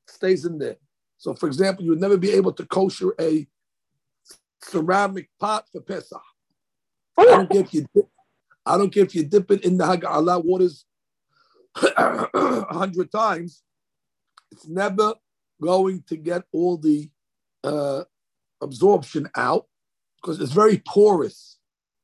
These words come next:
the Kli Chayres. When we make Hag'ala, we make it on metal. Or, or glass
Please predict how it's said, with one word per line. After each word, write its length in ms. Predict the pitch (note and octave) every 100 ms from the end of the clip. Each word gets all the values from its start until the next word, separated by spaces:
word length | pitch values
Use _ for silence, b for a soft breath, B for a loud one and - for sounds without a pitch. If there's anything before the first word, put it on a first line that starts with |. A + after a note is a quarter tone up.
| _ _ -
the 340 | D3 D3 D#3 _ _ _
Kli 240 | - C3+ B2+
Chayres. 480 | - A2 F#2 - - _ _ _ _ _ A#2+
When 100 | F3
we 120 | B3+
make 180 | A#3+ G3
Hag'ala, 580 | - F3 C#3 F3+ F#3+ F3
we 100 | D#3
make 240 | E3 D#3+
it 80 | -
on 320 | F3+ D3 C#3
metal. 380 | E3+ D#3+ A#2+ F#2+ _ _ _ _ _ _ _ _ _
Or, 160 | G#2 -
or 160 | - C3+
glass 800 | B2+ D#3+ G#3 A3+ F#3+ F3+ -